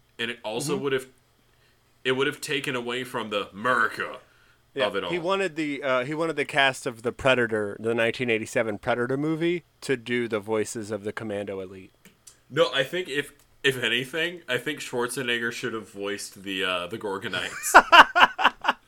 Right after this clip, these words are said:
Speaker 2: That would have been hilarious. Yes.
Speaker 1: I know. <laughs>
Speaker 2: Uh, and then, uh, of course,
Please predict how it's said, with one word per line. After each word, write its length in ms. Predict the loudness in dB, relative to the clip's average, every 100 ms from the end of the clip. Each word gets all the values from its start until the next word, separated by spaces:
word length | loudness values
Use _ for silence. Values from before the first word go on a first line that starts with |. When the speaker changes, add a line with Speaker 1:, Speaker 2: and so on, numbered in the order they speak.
| -4
Speaker 2:
That 140 | -2
would 100 | 0
have 100 | -2
been 140 | -4 -8
hilarious. 480 | -10 -14 -12 -12 -14 _ -20 -20 -20 -20 _ -10
Yes. 400 | -4 -4 -4 -14 _ _ _ -8 -4 -4 2
Speaker 1:
I 140 | 4
know. 440 | 6 6 4 2 0
<laughs> 40 | 2 0 -2 -2 -4 -6
Speaker 2:
Uh, 560 | -4 -2 0 -2 -4 -6 -6
and 180 | -4 -2
then, 160 | 0 0
uh, 300 | 2 2 2
of 160 | -2 0
course, 420 | 2 2 0